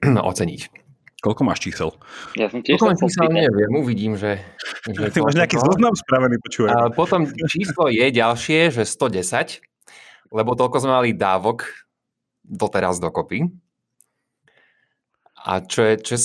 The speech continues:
Speaker 1: skvelý počet. A že som, som veľmi rád z toho, a mali by sme snáď všetci byť, že, že keď sa pozrieš na ten obsah, ktorý robíme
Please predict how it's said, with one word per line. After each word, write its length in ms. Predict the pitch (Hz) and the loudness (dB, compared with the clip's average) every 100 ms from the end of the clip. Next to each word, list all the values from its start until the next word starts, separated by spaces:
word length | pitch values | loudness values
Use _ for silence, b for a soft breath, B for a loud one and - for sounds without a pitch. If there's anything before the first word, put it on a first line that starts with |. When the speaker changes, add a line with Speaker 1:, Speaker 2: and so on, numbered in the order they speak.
| - | -2
Speaker 1:
skvelý 580 | - _ - 85 92 117 | -6 _ -6 -2 0 0
počet. 540 | 117 190 92 - - - _ _ _ _ _ _ _ _ _ _ - | 0 -2 -6 -14 -20 -20 _ _ _ _ _ _ _ _ _ _ -2
A 220 | 104 104 | 0 2
že 160 | 113 110 | 2 2
som, 320 | 131 120 113 | 2 2 2
som 160 | 123 113 | 2 2
veľmi 240 | 127 131 | 2 4
rád 160 | 123 120 | 2 0
z 220 | - - | -4 -4
toho, 400 | 95 85 123 180 - _ - - | -4 0 0 0 -8 _ -20 -4
a 240 | 90 87 | -2 0
mali 240 | 92 101 101 | 0 0 -2
by 80 | |
sme 120 | 104 107 | 0 -2
snáď 240 | - 95 | 0 -4
všetci 260 | - 110 - - | -2 -4 -4 -8
byť, 180 | 123 120 B B B B B 180 | -12 -12 B B B B B -2
že, 140 | 196 185 B B B B | 0 0 B B B B
že 80 | 98 | -4
keď 140 | 143 | 0
sa 80 | 143 | 0
pozrieš 320 | 135 139 139 | 2 0 2
na 40 | 135 | 0
ten 80 | 127 | 2
obsah, 320 | 110 - 107 | 0 0 -4
ktorý 240 | - 104 98 | 0 0 2
robíme 560 | 92 92 92 127 135 | 0 0 0 -2 -4